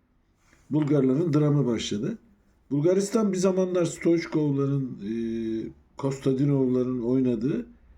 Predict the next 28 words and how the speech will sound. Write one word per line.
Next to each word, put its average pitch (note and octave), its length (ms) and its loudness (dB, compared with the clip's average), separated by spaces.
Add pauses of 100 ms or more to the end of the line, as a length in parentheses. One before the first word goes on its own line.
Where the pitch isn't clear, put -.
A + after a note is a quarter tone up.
(540)
e, A#2+ 60 -8 (420)
bir, D3 140 0
e, G#2 520 -6 (280)
yani B2 340 0
başaltı D3+ 560 4
takımıydı G#2 520 -4
Avrupa'nın. G#2+ 580 -2
Biz C3 160 -2 (180)
Bulgaristan'ı C3 680 0
falan C#3 320 -2 (160)
baş B2+ 200 -4
edemezdik D3 540 0
canım. D#3+ 280 -2
Öyle B2+ 220 0 (560)
yani A2 220 -2
doksanlı B2 460 0
yıllarda A2+ 320 -2
ama D#3+ 160 -2
Türkiye D#3+ 400 0
çok F3+ 520 0
ileri C#3+ 280 -2
gitti. D3 420 -6 (420)
Bulgaristan D3+ 500 -2
da D3 100 0
tam D3 260 -2
tersine D3 540 -2 (600)
düşüşe A#2+ 340 -2
geçmiş. C#3+ 640 -2